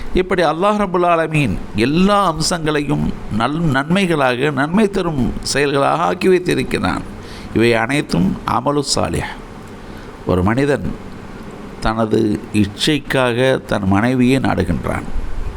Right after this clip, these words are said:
தன் மனைவியை அவன் நோக்கி செல்கின்றான்.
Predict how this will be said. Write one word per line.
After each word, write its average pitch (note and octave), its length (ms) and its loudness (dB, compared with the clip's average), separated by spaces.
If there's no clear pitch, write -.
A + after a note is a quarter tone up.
தன் A#2+ 180 -2
மனைவியை F3 600 2
அவன் C3 260 0
நோக்கி B2+ 240 0
செல்கின்றான். - 680 -2